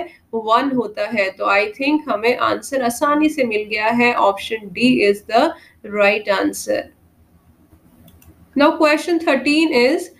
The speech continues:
the ratio of the circumference of a circle to the diameter of the circle is, option A is an integer, option B is a rational number, option C is an irrational number,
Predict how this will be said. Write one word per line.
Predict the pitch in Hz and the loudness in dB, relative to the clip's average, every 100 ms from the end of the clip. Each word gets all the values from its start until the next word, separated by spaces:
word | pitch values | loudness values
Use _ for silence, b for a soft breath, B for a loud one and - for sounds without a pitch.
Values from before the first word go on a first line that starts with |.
| b b | b b
the | 262 349 285 | 0 2 2
ratio | 285 285 370 359 | -2 -2 -2 0
of | 330 | 0
the | 339 339 | -2 -2
circumference | 269 233 254 269 262 285 302 302 - | 0 -2 0 -4 0 2 2 2 0
of | 262 302 | 2 2
a | 294 254 | 0 2
circle | 220 233 262 294 | 0 2 2 2
to | 311 | 2
the | 311 320 240 | 2 4 2
diameter | 240 262 285 277 339 330 | 2 2 0 0 -2 -2
of | 285 302 | 0 0
the | |
circle | 302 233 233 254 269 - 208 | 0 0 -2 0 -2 0 0
is, | 269 277 b b b 277 | 0 -2 b b b 2
option | 302 302 359 349 | 2 2 -4 -2
A | 285 311 311 320 | 2 2 2 0
is | 330 - | 0 0
an | 269 269 | 2 2
integer, | 247 233 202 214 254 - b b 285 | 0 -2 -4 -2 -2 -2 b b -2
option | 302 - 349 311 | 0 2 2 4
B | 320 339 330 | 6 4 4
is | 339 339 | 2 2
a | 311 320 | 0 2
rational | 226 233 247 247 247 | 2 0 0 2 4
number, | 247 247 302 330 B B - | 2 4 2 2 B B 0
option | 302 - 370 349 | 0 2 2 2
C | - 330 330 330 | 4 4 4 2
is | 330 - 285 | 0 0 0
an | 330 - | 2 2
irrational | 349 311 254 262 240 226 | 0 2 2 2 -2 -2
number, | 214 214 220 269 | -2 -4 0 0